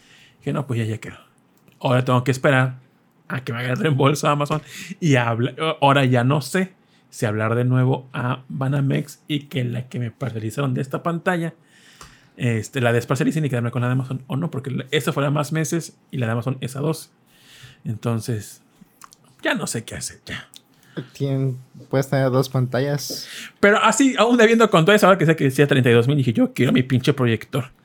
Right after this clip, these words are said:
Speaker 1: <laughs> No sé cómo lo hagan, pero yo quiero el proyector.
Speaker 2: A ver, cuéntanos sobre tu proyector.
Speaker 1: Ya, es, y hace tiempo yo sigo un canal de un vato, no me acuerdo, creo que es de Perú o un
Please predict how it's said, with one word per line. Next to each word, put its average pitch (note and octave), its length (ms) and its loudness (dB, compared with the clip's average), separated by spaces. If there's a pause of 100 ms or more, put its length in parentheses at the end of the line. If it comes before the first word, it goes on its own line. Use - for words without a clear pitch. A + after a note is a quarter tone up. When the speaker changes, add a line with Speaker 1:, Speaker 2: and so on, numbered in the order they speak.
(400)
Speaker 1:
<laughs> - 400 -12
No F3+ 320 4
sé - 220 -2
cómo - 160 -4
lo - 80 -6
hagan, F3 160 -8 (420)
pero C3+ 160 4
yo B2+ 80 0
quiero D#3 160 2
el C3+ 60 2
proyector. B2+ 500 -4 (100)
Speaker 2:
A C#3 80 0
ver, C3+ 180 2
cuéntanos C#3 340 -2
sobre A2+ 220 0
tu G#2+ 160 -6
proyector. A#2 640 -4 (340)
Speaker 1:
Ya, G3+ 420 -2
es, A2 500 0
y D3+ 80 0
hace D#3 140 4
tiempo F3 380 0
yo D#3+ 100 0
sigo D#3 220 0
un D#3 80 -2
canal D3+ 640 -2
de C#3+ 160 -4
un C#3 180 -2
vato, D3 320 -4
no D3 80 -2
me D3+ 60 -2
acuerdo, C#3+ 340 -2
creo C3+ 180 -6
que E3 80 -4
es D#3 120 -4
de B2+ 100 -2
Perú A#2 720 0
o A#2 240 -2
un D3 1080 -4